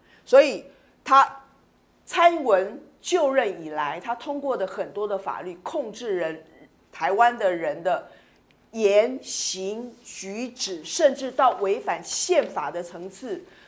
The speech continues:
就不让你活得像一个人。那我要控制你，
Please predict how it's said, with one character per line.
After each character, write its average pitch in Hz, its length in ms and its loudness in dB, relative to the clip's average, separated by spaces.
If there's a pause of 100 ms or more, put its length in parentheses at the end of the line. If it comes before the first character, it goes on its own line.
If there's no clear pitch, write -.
就 320 100 -6
不 320 180 -2
让 320 240 8
你 175 140 -6
活 175 300 -2
得 196 120 0
像 233 320 2
一 185 40 -6
个 190 120 0
人。 190 440 6 (1000)
那 214 240 2 (120)
我 208 120 4
要 269 160 8
控 285 380 0
制 277 240 -4
你， 170 300 -10